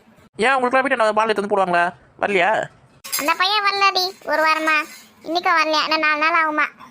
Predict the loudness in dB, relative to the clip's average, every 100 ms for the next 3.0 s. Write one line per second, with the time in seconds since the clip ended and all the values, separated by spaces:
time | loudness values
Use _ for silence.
0 | -20 -20 _ _ _ -20 -20 -20 -20 -20
1 | -6 -2 -2 -2 0 0 -2 -6 -4 -2
2 | 0 0 -2 -2 -2 -2 -4 -6 -4 -4